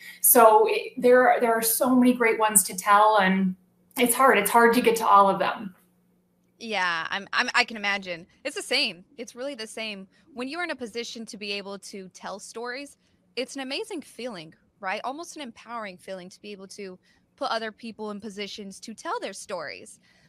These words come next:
Speaker 2: But sometimes it can get tough to really decide, okay, which one is the most important message that we want to get across. Now, you
Speaker 1: Mm.
Speaker 2: specifically working for a national network like E S P N,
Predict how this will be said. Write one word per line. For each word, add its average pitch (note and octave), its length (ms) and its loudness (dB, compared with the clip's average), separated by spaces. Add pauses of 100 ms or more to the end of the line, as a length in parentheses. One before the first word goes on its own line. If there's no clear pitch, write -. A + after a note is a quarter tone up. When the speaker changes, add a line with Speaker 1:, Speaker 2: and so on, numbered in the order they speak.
(120)
Speaker 2:
But B3 100 -12
sometimes D#5 480 -8
it B4 100 -2
can A4 120 -12
get F#4+ 160 -8
tough D#4 260 -4
to A3 380 -6
really A#3 240 -12
decide, G3+ 480 -6
okay, G3 340 -12 (240)
which A3 240 -12
one C4+ 140 -10
is A3+ 100 -14
the A3+ 80 -16
most G#3+ 300 -12
important G#3 400 -14
message F#3 560 -10 (420)
that G3+ 140 -6
we G#3 140 -10
want F#3 260 -12
to G3 80 -20
get G#3+ 140 -8
across. - 560 -12 (260)
Now, G#3 80 -14
you G#3 160 -6
Speaker 1:
Mm. - 20 -4
Speaker 2:
specifically A3 800 -10 (280)
working A#3+ 320 -10
for G#3+ 540 -10 (220)
a G3 100 -12
national G3+ 460 -8
network E3+ 480 -10 (180)
like G3 260 -10
E G#3 120 -10
S F#3+ 200 -10
P G#3+ 200 -12
N, F#3 320 -6